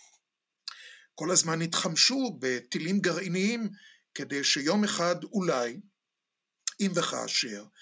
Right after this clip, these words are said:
אה, הם יוכלו לעשות בזה שימוש. היו תוכניות מאוד ספציפיות של, אה, אה, ברית המועצות, של רוסיה, אה, לכבוש את, אה, מזרח, אה, אה, סליחה, את מערב, אה, גרמניה, לפלוש למערב גרמניה,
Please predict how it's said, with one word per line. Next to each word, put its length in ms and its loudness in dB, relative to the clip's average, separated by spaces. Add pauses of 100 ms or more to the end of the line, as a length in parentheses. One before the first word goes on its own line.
(380)
אה, 160 -2
הם 100 -6
יוכלו 260 -2
לעשות 360 4
בזה 320 4
שימוש. 440 2
היו 160 2
תוכניות 680 -2 (360)
מאוד 300 0
ספציפיות 800 2
של, 240 0 (140)
אה, 340 -4 (440)
אה, 120 -4
ברית 240 -2
המועצות, 520 0
של 140 -2
רוסיה, 440 0 (580)
אה, 420 0
לכבוש 880 4 (300)
את, 300 -4
אה, 260 4
מזרח, 640 0
אה, 260 -4 (380)
אה, 40 4
סליחה, 300 2
את 120 -6
מערב, 420 -2 (100)
אה, 220 0
גרמניה, 580 -4 (280)
לפלוש 500 2
למערב 440 -2
גרמניה, 560 -6